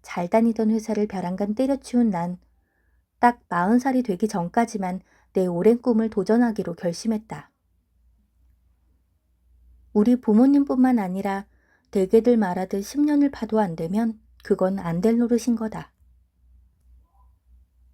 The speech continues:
문득 대한민국의 스티브 킹과 무라카미 하루키를 꿈꾸며 외롭게 달려온 십 년의 세월이 주마등처럼 스쳤다. 눈물이 날 것 같았지만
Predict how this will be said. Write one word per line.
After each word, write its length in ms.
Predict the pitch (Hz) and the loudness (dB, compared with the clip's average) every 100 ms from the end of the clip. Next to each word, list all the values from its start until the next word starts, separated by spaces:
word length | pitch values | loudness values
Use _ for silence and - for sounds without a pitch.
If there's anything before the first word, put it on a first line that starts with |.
| _ | _
문득 640 | 185 196 208 - 226 220 _ _ _ _ _ _ | -4 -2 -2 2 2 2 _ _ _ _ _ _
대한민국의 680 | 202 196 247 277 269 262 269 | 0 2 4 4 0 -2 -6
스티브 420 | 254 - 302 285 | -6 -14 -12 -12
킹과 540 | - 226 208 190 196 - _ _ _ - | -8 -6 -4 -6 -8 -12 _ _ _ -8
무라카미 500 | 180 214 233 247 240 | 0 0 0 0 0
하루키를 520 | 240 285 285 277 247 | 0 -2 -2 0 0
꿈꾸며 460 | 247 233 226 220 214 | 0 -2 0 0 0
외롭게 440 | 190 170 214 247 | -2 -2 -2 -2
달려온 460 | 233 202 196 196 214 | -2 -2 -4 -4 -4
십 140 | 254 | 0
년의 340 | 285 294 277 262 | 0 2 0 -2
세월이 580 | 226 180 180 233 233 _ _ _ _ | -6 -6 -4 -4 -4 _ _ _ _
주마등처럼 720 | - 208 226 247 233 202 185 | -4 0 2 2 0 -2 -8
스쳤다. 640 | 196 247 - 247 - 160 _ _ _ _ _ _ _ _ _ _ _ _ _ _ _ _ _ _ | -10 -12 -10 -10 -12 -20 _ _ _ _ _ _ _ _ _ _ _ _ _ _ _ _ _ _
눈물이 440 | - 190 208 240 247 | -2 2 4 4 2
날 180 | 226 220 | 0 -6
것 160 | 214 | -10
같았지만 800 | - 208 214 220 214 190 180 185 | -10 -10 -12 -12 -10 -6 -6 -8